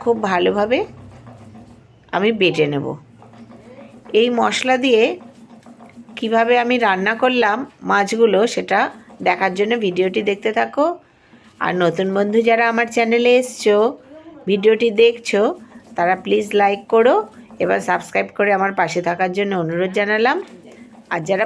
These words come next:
পুরনো বন্ধু আমার ভিডিও দেখো, তাদেরকে অসংখ্য ধন্যবাদ। আমি মশলাটা ভালো করে বেটে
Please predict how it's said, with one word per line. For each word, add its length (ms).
পুরনো 360
বন্ধু 300
আমার 140
ভিডিও 260
দেখো, 320
তাদেরকে 380
অসংখ্য 400
ধন্যবাদ। 480
আমি 140
মশলাটা 500
ভালো 200
করে 180
বেটে 260